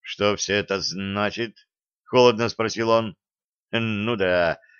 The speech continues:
теперь понятно, откуда у него такой хороший эмоциональный баланс».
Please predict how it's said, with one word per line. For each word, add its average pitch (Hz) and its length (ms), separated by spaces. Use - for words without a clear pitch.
теперь 190 240
понятно, 175 680
откуда 127 460
у 123 60
него 123 180
такой 113 300
хороший 139 720
эмоциональный 120 760
баланс». 98 800